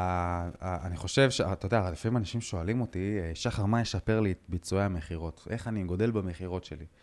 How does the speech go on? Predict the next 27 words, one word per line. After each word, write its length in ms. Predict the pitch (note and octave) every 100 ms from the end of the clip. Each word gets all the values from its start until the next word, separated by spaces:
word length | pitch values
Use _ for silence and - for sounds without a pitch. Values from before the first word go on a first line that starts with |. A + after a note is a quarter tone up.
| - - -
איך 200 | A#2 B2+
אני 120 | A2+
הופך 260 | G2 A2 A2+
להיות 180 | A2+
מאסטר 280 | G#2+ G#2+ -
במכירות?" 600 | F#2+ F2 - E2 D#2 - - - -
אני 140 | G2
עכשיו 220 | G2 G#2
רוצה 240 | E2+ - G2+
למכור 520 | E2+ G#2 F#2+ E2+ D#2
מוצרים 360 | F2 E2+ F2 B2
יותר 200 | A#2+ A2+
יקרים, 460 | G#2+ G#2 G2+ F#2+ F2+ - -
רוצה 160 | - F2
להרחיב 400 | D#2 D#2 C#3+ C#3
פעילות, 420 | B2+ A#2+ A2 G2+ - -
רוצה 200 | F2+ F#2
לה-, 180 | F2 E2+ E2
לשפר 540 | E2+ - F2 B2+ C#3+
אחוזי 320 | C3 C3 A#2+
המרה. 460 | G#2+ G2+ F#2+ G2 F2+ - - -
אם, 120 | F#2+
אם 240 | F2+ E2 F#2
סגרתי 340 | F2+ F#2 F#2+
עד 100 | F#2
היום, 180 | F#2 F2+ - -
אה, 60 | -